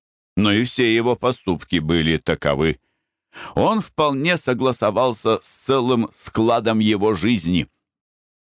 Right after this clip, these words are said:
«Я знал, что вы меня по-приятельски выручите», проговорил Борго, вставая с своего места. «Может, статься, кривая меня и вывезет на этот раз. Быть может, часть ее состояния отойдет вместе с нею,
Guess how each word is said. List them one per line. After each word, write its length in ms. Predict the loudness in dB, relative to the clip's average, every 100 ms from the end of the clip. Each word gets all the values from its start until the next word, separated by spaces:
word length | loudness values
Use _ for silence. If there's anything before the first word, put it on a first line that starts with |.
| _ _ _ _ _ -4
«Я 280 | 0 0
знал, 600 | 0 0 2 2 2 0 -6
что 300 | -6 -2 0
вы 140 | 0
меня 540 | 0 0 2 2 0 0
по-приятельски 920 | -2 -2 0 2 0 0 -2 -2 -2
выручите», 920 | 0 0 0 0 -2 -2 -6 0 -2 -2 _ _ _ -10
проговорил 560 | -2 0 2 0 0 0
Борго, 480 | -2 -2 0 0 -2
вставая 580 | -2 -2 2 2 2 0
с 80 |
своего 400 | 0 0 2 0
места. 500 | 0 0 -2 -2 -4 -4 _ _ _ _ -20 -2
«Может, 420 | 0 2 0 -4
статься, 480 | -4 -2 -2 -4 -4
кривая 580 | 0 0 2 2 0
меня 320 | 0 0 2 2
и 100 | 2
вывезет 640 | 2 2 0 0 -2 0
на 140 | 0
этот 340 | 2 0 -2 0
раз. 440 | 0 0 -6 -12
Быть 220 | -4 -4 0
может, 360 | -2 0 -2
часть 380 | -2 -2 0 -2
ее 180 | 0 0
состояния 720 | 0 -2 0 2 2 2 2
отойдет 480 | 2 2 0 2 0
вместе 460 | 0 0 -2 -2 -2
с 100 | 0
нею, 500 | 0 2 2 0